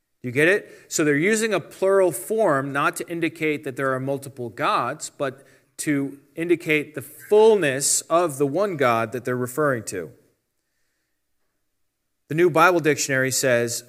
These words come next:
"Though a plural form, Elohim, can be treated as a singular, in which case it means the one supreme deity, and in English versions is rendered God.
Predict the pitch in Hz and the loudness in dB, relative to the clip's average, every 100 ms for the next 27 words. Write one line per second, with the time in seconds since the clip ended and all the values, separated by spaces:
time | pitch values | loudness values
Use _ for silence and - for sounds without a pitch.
0 | - 143 160 160 147 - - 202 208 180 | -14 -2 4 4 2 -2 0 4 4 2
1 | - 208 190 135 127 156 - _ 143 156 | 0 0 2 2 -2 -6 -16 _ 0 2
2 | 147 170 165 139 135 175 190 196 190 - | 0 0 -2 -2 -2 0 2 0 -6 0
3 | 156 135 143 139 131 131 131 - 131 - | 0 4 2 0 -4 -2 -2 -6 -4 -2
4 | 269 175 117 113 107 135 156 156 143 131 | -2 0 0 -2 -4 -4 -4 -4 -2 -2
5 | 131 95 127 127 123 131 117 127 127 120 | -4 -8 -8 -8 -8 -8 -6 -6 -6 -8
6 | - 127 - 190 180 143 131 135 - - | -10 -12 -12 -6 -4 -4 -4 -10 -16 -20
7 | - - 156 165 113 76 - _ _ _ | -20 -2 2 4 2 -4 -14 _ _ _
8 | _ 147 147 147 147 170 180 151 - 143 | _ -4 -2 -2 -2 -2 0 -2 0 0
9 | 135 123 127 127 - 147 117 131 131 127 | 0 -2 -6 -6 -8 -8 -6 -6 -4 -4
10 | 123 151 151 107 87 | -4 -2 0 -2 -6